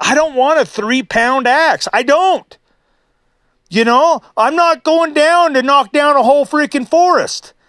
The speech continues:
And if I was, I would take my falling axe, my failing axe, you know, not my,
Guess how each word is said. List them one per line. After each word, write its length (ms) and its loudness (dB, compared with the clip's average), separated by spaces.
And 160 -2
if 180 -4
I 140 2
was, 540 2
I 240 -2
would 180 -4
take 300 0
my 160 0
falling 500 0
axe, 320 -4
my 160 -2
failing 460 -2
axe, 320 -4
you 100 -6
know, 120 -2
not 300 -2
my, 420 0